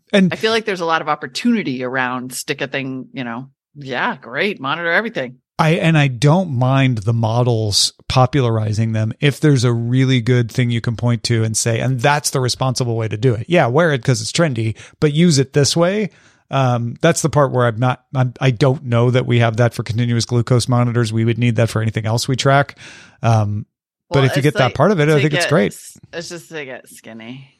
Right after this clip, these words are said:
Speaker 1: <laughs> I, I, e-,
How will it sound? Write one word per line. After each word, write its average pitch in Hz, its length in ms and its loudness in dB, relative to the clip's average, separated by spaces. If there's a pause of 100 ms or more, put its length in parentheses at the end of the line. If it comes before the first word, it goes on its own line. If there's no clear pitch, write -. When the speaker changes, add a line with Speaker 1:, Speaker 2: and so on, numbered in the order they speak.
(120)
Speaker 1:
<laughs> - 240 -20
I, 202 1800 0 (220)
I, 269 200 0 (920)
e-, 277 200 4